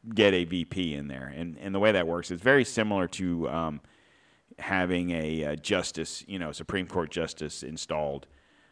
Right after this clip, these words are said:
essentially, or your cabinet members. So, uh, Harris would say, "Oh, I want, uh, so-and-so to be the V P." So then so-and-so would be vetted,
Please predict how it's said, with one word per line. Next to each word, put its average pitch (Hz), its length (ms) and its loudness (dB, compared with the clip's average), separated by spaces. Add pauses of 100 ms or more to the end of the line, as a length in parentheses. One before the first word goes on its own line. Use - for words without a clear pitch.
essentially, 82 640 -2
or 82 160 2
your 80 220 -2
cabinet 78 500 -4
members. 76 400 -6
So, 78 360 0 (580)
uh, 76 180 -4
Harris 85 400 -2
would 78 100 -8
say, 80 180 -2
"Oh, 82 100 2
I 90 120 2
want, 87 300 -2 (560)
uh, 82 500 0
so-and-so 90 720 2 (380)
to 92 120 -6
be 90 340 0
the 80 180 -4
V 85 160 -2
P." 69 340 -8 (220)
So 82 200 0
then 80 440 -6
so-and-so 92 580 0
would 80 220 -4
be 82 160 -2
vetted, 92 440 0